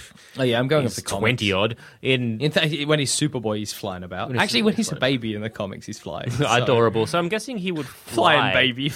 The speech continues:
Speaker 1: flying
Speaker 3: yeah,
Speaker 1: Earth.
Speaker 3: in, in Smallville, he doesn't learn to fly until towards the end.
Speaker 1: Yeah,
Speaker 2: Yeah.
Speaker 1: yeah. So I think it depends, but let's say roughly mid-teens.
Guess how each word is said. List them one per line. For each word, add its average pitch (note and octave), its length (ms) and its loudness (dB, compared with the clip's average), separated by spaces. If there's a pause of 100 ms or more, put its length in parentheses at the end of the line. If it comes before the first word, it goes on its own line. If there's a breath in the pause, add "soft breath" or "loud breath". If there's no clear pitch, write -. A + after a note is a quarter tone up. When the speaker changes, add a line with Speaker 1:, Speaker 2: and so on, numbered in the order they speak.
(120)
Speaker 1:
flying C#3+ 180 2
Speaker 3:
yeah, C#3 320 4
Speaker 1:
Earth. B2+ 60 0
Speaker 3:
in, F3+ 260 2 (160)
in E3 160 4
Smallville, C3+ 680 2
he A2+ 60 -2
doesn't A2 260 -4
learn G#2 180 -6
to - 80 -18
fly G2+ 260 -6
until G2 200 -8
towards F#2 300 -8
the F2 160 -8
end. F#2+ 260 -6
Speaker 1:
Yeah, C3 240 0 (160)
Speaker 2:
Yeah. D#2+ 160 -12
Speaker 1:
yeah. B2 280 -4
So F#3+ 140 2
I G3+ 40 4
think A3+ 140 0
it G#3+ 60 -2
depends, F3+ 380 -2
but E3+ 120 -6
let's A3+ 160 0
say A3+ 100 2 (160)
roughly D#3+ 520 0 (720 loud breath)
mid-teens. F3+ 800 0